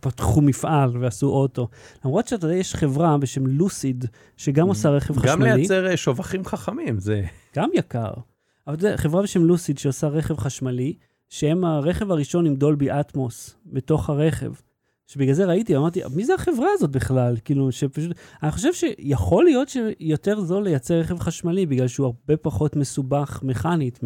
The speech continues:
Speaker 1: מרכב אמיתי, ופתאום אתה תראה המון יצרניות קטנות של רכבים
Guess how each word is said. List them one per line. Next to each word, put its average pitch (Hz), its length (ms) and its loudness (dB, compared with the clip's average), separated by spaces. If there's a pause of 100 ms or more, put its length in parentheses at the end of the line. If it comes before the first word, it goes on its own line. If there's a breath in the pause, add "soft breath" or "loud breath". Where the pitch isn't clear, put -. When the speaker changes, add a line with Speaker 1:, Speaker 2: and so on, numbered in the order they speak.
(480 loud breath)
Speaker 1:
מרכב 147 300 0
אמיתי, 147 360 0
ופתאום 131 360 -2
אתה 165 140 -4
תראה 160 200 0
המון 160 300 0
יצרניות 143 600 -2
קטנות 139 680 -2 (380)
של 139 220 -2
רכבים 131 560 0